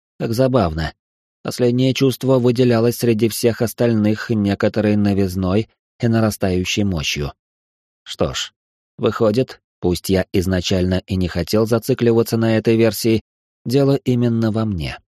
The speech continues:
Пока меня не было, мои подчиненные словно лишились веры в себя. А стоило появиться, как тут же и силы вернулись, и уверенность. Вот вроде бы такая мелочь, а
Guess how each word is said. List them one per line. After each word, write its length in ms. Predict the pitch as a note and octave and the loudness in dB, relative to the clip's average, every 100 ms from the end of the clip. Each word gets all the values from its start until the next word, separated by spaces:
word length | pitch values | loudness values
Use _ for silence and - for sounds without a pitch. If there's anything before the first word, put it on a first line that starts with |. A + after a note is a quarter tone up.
| _ _ _ _ _ _ _ - | _ _ _ _ _ _ _ -8
Пока 200 | C3+ C3 | -4 0
меня 260 | A#2 A2+ A2+ | 2 2 2
не 160 | C3+ | 2
было, 300 | G#2 F#2 F2 _ _ _ _ - | 2 2 0 _ _ _ _ -4
мои 220 | A#2+ B2 | 0 2
подчиненные 800 | B2 G#2+ B2+ C3 B2+ A2 G#2+ G2+ | 2 2 2 2 2 4 2 0
словно 360 | - A2 G#2+ G#2 | 2 2 2 2
лишились 500 | G#2 - G#2+ G#2 G#2 | 2 2 0 0 0
веры 260 | G#2 G2+ | 0 0
в 60 | - | -2
себя. 400 | G#2+ F2 C2+ - _ _ _ _ _ | -4 -4 -6 -8 _ _ _ _ _
А 140 | E2+ | -6
стоило 380 | D#2+ F2 D#2+ D#2 | -2 -2 0 -2
появиться, 600 | E2+ D#2+ D#2 D#2+ - A2+ - _ _ - | -2 -2 -2 -4 -2 -2 -4 _ _ -2
как 220 | A2 G#2 | -2 2
тут 200 | A2+ G#2+ | 2 2
же 120 | G2+ | 2
и 160 | G2 F#2+ | 0 -4
силы 340 | - A2 B2 | -4 0 2
вернулись, 560 | B2 B2 B2 B2 B2+ - _ _ - | 2 2 2 2 0 -2 _ _ -8
и 80 | C#3 | -2
уверенность. 800 | C3 A#2+ D#2+ D2 D2 C#2 - - _ _ _ _ _ - | 0 0 0 -2 -6 -8 -10 -20 _ _ _ _ _ -2
Вот 200 | D3 C3+ | -2 2
вроде 300 | C3+ D3 C3 | 2 4 4
бы 160 | B2+ B2+ | 2 0
такая 460 | - B2 B2+ B2 | -2 0 0 2
мелочь, 420 | C3+ B2 F2+ - - _ _ _ _ - | 2 0 0 -2 -10 _ _ _ _ -6
а 160 | A#2+ | -4